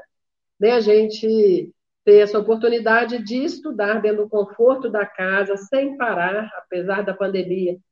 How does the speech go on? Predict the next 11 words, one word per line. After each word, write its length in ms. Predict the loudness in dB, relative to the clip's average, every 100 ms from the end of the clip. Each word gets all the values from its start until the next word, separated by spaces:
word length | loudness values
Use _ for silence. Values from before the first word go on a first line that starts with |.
| -6
nós 220 | -4 -2
não 180 | 2 2
estamos 400 | 0 -4 -4 -2
parados, 580 | -2 -2 -4 -6 -10 -16 _ _ _ _ _ -6
e 260 | -6 -8 -6
quanto 460 | -2 2 0 0
mais 340 | -2 0 0 0
nós 200 | -2 -2
aprendemos 640 | -2 0 0 0 -4 -2
o 80 | -2
espiritismo, 960 | -2 -2 -4 -4 -8 -8 -6 -8 -12